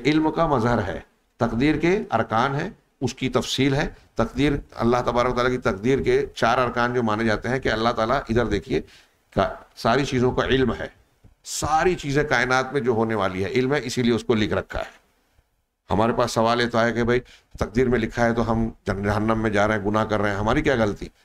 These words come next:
गलती यह है कि आप करने वाले थे इसलिए लिखा है, लिखा है इसलिए आप कर रहे हैं, ऐसा नहीं है।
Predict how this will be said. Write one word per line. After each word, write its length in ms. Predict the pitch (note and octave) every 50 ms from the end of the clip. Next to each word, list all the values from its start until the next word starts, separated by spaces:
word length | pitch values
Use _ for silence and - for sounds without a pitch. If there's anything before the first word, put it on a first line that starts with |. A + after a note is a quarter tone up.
| _ _ -
गलती 360 | G#2 G#2+ G#2 G#2 A#2 A#2+ A#2
यह 60 | B2
है 60 | C#3 -
कि 60 | E3
आप 300 | - - B2 D3 - -
करने 260 | - C#3+ C3+ C#3 D#3+
वाले 220 | E3 D#3+ E3 E3 E3+
थे 120 | D#3+ E3+
इसलिए 240 | D#3 D#3 D#3+ E3+ F3
लिखा 280 | D#3+ C#3 A#2+ - - D#2+
है, 100 | D#2 - - _ _ _ _ _ _ _ -
लिखा 300 | A2 A#2+ A#2+ - - C3+
है 100 | D#3 E3
इसलिए 220 | C#3+ - D#3 E3+ D#3
आप 160 | D#3+ D#3 -
कर 100 | E3 D#3+
रहे 120 | D3+ D#3+ D#3+
हैं, 60 | D3+
ऐसा 140 | D3 E3 E3
नहीं 200 | E3 E3 D#3 A#2
है। 140 | E2+ -